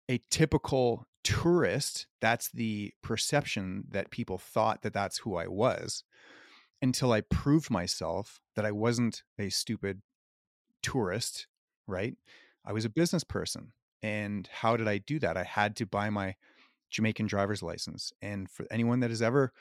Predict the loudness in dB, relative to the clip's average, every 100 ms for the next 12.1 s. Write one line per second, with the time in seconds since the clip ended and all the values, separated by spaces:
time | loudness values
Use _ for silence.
0 | _ -2 0 0 -2 -4 -2 -2 -2 0
1 | 2 2 4 2 0 -4 -4 -4 -6 -10
2 | _ -20 _ _ -4 -2 2 4 6 4
3 | 4 6 6 6 4 0 0 0 0 0
4 | -2 0 -2 0 0 -2 -2 -2 -4 -10
5 | -2 0 0 0 2 2 2 -2 -6 -12
6 | -16 -12 -4 -4 -4 -8 _ -8 -4 -2
7 | -2 -2 -4 -6 -4 -4 -4 -8 -14 -8
8 | -6 -8 -10 _ _ _ _ -14 -14 _
9 | -20 -20 -12 -2 0 0 -2 -2 0 0
10 | 0 -6 -14 -20 _ _ _ _ _ _
11 | _ _ _ _ -16 -10 -6 -4 -4 -4